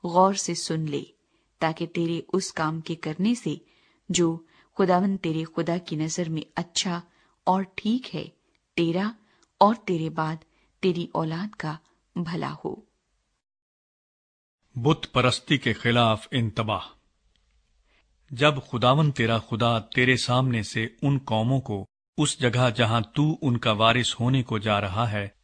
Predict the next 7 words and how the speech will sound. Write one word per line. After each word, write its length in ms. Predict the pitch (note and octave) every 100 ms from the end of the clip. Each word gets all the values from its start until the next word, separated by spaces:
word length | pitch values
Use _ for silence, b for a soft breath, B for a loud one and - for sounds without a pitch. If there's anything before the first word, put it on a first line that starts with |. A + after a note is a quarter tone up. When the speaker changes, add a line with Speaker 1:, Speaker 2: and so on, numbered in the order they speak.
| -
Speaker 2:
काट 340 | B2+ C3+ - - A2+
डाले 480 | A2+ G#2 G2+ G#2 G#2+ _ _ _
और 240 | B2 A#2 -
तू 100 | C#3+ C#3+ - -
उनका 320 | C3 - A#2+
वारिस 400 | G#2 G#2 C3+ C3
होकर 520 | - A#2+ A2+ G#2+ G#2